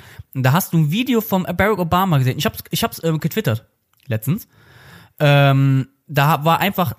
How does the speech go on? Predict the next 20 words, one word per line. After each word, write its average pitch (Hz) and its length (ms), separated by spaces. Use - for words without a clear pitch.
ein 147 220
Video 214 340
von 185 180
Barack 160 220
Obama 175 500
oder 147 220
Trump 190 340
und 143 60
keine 120 240
Ahnung. 160 220
Und 147 140
der 160 60
hat 190 120
einfach 185 180
noch 160 120
weiter - 220
bewegt 214 400
in 165 80
diesem 170 240
Video. 254 440